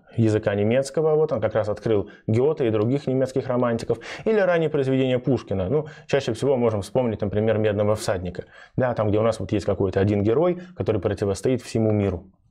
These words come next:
Также постепенно приходит к нам и реализм. Грибоедов, «Горе от ума», да, это как бы сатира, высмеиваются различные, э, явления общества, рисуются такие яркие социальные характеры, э, поздний Пушкин, ну, например, эпохи, допустим, «Капитанской Пу-», «Капитанской дочки»,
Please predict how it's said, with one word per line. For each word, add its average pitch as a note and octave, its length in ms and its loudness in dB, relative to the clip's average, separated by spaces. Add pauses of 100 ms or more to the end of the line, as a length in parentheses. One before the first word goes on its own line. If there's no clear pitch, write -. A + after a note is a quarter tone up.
(1000)
Также G3+ 240 2
постепенно F3+ 460 0
приходит D#3+ 400 0
к - 60 -4
нам D3+ 180 2
и D3 100 2
реализм. D3 640 2 (100)
Грибоедов, D#3 720 2
«Горе D#3+ 320 2
от D3+ 160 2
ума», D3 460 2
да, C#3+ 200 2
это A2+ 140 -2
как G#2+ 140 0
бы G#2+ 80 2
сатира, A#2 560 0
высмеиваются G#2+ 640 0
различные, G#2 580 0 (380)
э, - 60 -4
явления A2+ 760 4
общества, D#3 320 -2
рисуются A2+ 380 0
такие A2 260 2
яркие A2+ 300 0
социальные A2 420 0
характеры, G#2+ 600 0 (380)
э, G2 380 2
поздний B2 300 2
Пушкин, F#3 600 -2 (140)
ну, D3 140 2
например, A2+ 340 2
эпохи, A2 360 0
допустим, G2+ 400 0
«Капитанской A2 520 -2
Пу-», - 160 -2
«Капитанской B2 580 -2
дочки», B2 480 0